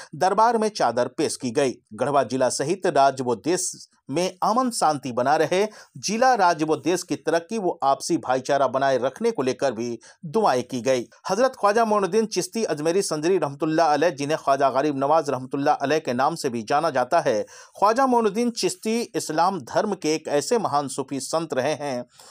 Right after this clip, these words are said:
जिन्होंने इस्लाम के सूखते दरख्त को हरा भरा कर दिया, जो गरीबों के मसीहा के रूप में जाने जाते हैं। खुद भूखे रहकर दूसरों को खाना खिलाते रहना उनके रोज का मामूल बन गया था,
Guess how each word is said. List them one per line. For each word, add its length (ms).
जिन्होंने 360
इस्लाम 540
के 180
सूखते 520
दरख्त 340
को 400
हरा 240
भरा 220
कर 180
दिया, 300
जो 220
गरीबों 420
के 160
मसीहा 500
के 140
रूप 240
में 260
जाने 300
जाते 360
हैं। 180
खुद 200
भूखे 320
रहकर 360
दूसरों 340
को 140
खाना 280
खिलाते 480
रहना 380
उनके 340
रोज 380
का 200
मामूल 340
बन 200
गया 160
था, 380